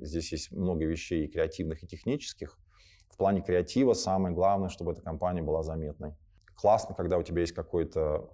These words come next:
супер уникальное предложение, которого нет на рынке, но такое случается достаточно редко. Поэтому очень важно сделать, сделать свою рекламу выпуклой, заметной, чтобы людям было, а, интересно посмотреть, чтобы они в первую очередь запомнили бренд.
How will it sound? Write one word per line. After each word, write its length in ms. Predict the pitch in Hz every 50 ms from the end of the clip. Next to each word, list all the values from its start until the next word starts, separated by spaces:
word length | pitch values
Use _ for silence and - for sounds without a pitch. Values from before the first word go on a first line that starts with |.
| - - - -
супер 360 | - - - 95 82 90 85
уникальное 520 | 82 82 82 - - 80 78 78 76 73
предложение, 680 | 73 - - - 82 87 87 82 82 95 82 80 76
которого 400 | 73 - 73 73 85 85 80 78 80
нет 200 | 82 78 76 76
на 140 | 82 82 87
рынке, 340 | 123 135 127 - 90 - - - - _ _
но 80 | - 78
такое 240 | 78 82 - 104 92
случается 720 | - - 80 - - 85 82 80 - - - 78 73 73 - - -
достаточно 560 | 85 85 80 - - - 78 - - - 80
редко. 400 | 80 78 73 67 - - - - 71 - -
Поэтому 720 | - 80 82 80 - 80 80 80 80 80 80 78 73 - - -
очень 240 | - 85 - - 87
важно 260 | 85 85 85 - 76
сделать, 540 | 71 69 80 82 78 80 78 - - - -
сделать 500 | - - - 76 71 76 80 82 80 76
свою 220 | - - - 82 76
рекламу 380 | 78 - - 92 87 82 80
выпуклой, 440 | 76 80 95 87 - 85 - 80 78 76
заметной, 500 | 71 82 87 90 104 113 113 98 90 82
чтобы 280 | - - 82 73 78
людям 280 | 76 80 78 78 78 76
было, 260 | 76 76 78 80 - - _ _ - _ _ _ _ -
а, 160 | 80 78 73
интересно 380 | 85 85 92 87 87 85 85 76
посмотреть, 460 | - - - 80 76 - 90 98 95
чтобы 260 | - - 80 76 80
они 180 | 80 80 80 73
в 80 | - _
первую 260 | - 80 78 78 78
очередь 260 | 73 - - 73 71
запомнили 460 | 80 78 76 - 85 78 76 73 69
бренд. 360 | 71 71 - 87 95 98 -